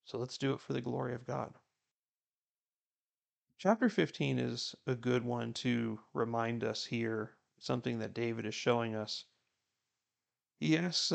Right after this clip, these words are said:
a rhetorical question at the very, very beginning here. He's, he asks, "Okay, who can come to God?"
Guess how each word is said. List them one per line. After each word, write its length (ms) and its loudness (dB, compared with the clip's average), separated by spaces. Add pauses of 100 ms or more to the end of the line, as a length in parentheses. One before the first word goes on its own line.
a 400 2
rhetorical 540 4
question 560 -2
at 100 -4
the 60 -2
very, 340 -2 (100)
very 180 -4
beginning 440 -4
here. 260 -4
He's, 400 -4 (540)
he 140 2
asks, 460 0
"Okay, 400 -2
who 140 4
can 200 4
come 300 4
to 120 -2
God?" 400 2